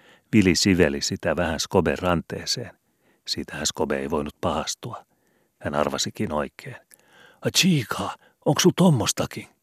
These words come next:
huudahti Skobe riemuiten. "Stikaa vielä vähän, ei se vielä oikein syhy." "Kyllä se nyt jo tuntuu", sanoi Skobe kotvan kuluttua.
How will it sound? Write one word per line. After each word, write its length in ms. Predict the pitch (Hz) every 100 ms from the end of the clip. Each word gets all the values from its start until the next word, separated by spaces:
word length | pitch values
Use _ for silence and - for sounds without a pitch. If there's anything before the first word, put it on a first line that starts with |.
| _ _ _
huudahti 380 | 92 67 - -
Skobe 360 | - 85 69 67
riemuiten. 580 | 78 73 71 - - - _ _ _ _ -
"Stikaa 360 | - - 107
vielä 180 | 120 107
vähän, 320 | 98 - - - _ _
ei 80 | 127
se 120 | 113
vielä 200 | 120 117
oikein 280 | 95 - -
syhy." 320 | - 113 80 80 _ _ _ _ _ _ _ _ _ _ _ _ _ _ _
"Kyllä 120 | 131
se 100 | 135
nyt 180 | 127 131
jo 120 | 117
tuntuu", 560 | - - 90 - 101 - _ _ _ _ -
sanoi 260 | 78 71
Skobe 300 | - - 71 -
kotvan 340 | 76 - -
kuluttua. 580 | - 90 80 _ - -